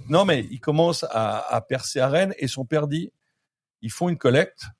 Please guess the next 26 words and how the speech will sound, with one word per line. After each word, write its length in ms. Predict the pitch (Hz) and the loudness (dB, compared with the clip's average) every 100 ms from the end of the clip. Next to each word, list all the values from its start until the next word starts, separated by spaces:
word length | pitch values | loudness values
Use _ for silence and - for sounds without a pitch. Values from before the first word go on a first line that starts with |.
| _ - | _ -4
à 100 | 107 | 2
Rennes 240 | 120 170 | 4 4
et 60 | 156 | 4
ils 80 | 120 | 0
disent, 300 | 127 131 - _ _ - | -2 -4 -10 _ _ -4
euh, 180 | 120 113 - | 0 0 0
et 80 | |
le 140 | 113 107 | 0 0
père, 200 | 143 143 | 2 2
il 80 | 127 | 2
dit, « 140 | 135 | 0
Je 80 | 117 | 2
veux 100 | 107 | 0
pas 160 | 107 117 | 0 -2
de 60 | |
votre 220 | 101 98 - | -2 -4 -6
argent 300 | 107 - 107 _ _ _ _ _ | -10 -12 -16 _ _ _ _ _
parce 160 | 120 - | -2 2
que 100 | 135 | 0
je 240 | 104 160 | 4 4
sais 300 | 156 143 139 | 4 2 0
que 140 | - | 0
mon 360 | 117 110 117 113 | -4 -2 -2 -2
fils 400 | - 113 110 - 156 | 0 0 0 -4 -2
va 120 | - | -2
percer 360 | 95 - - | -2 -8 -12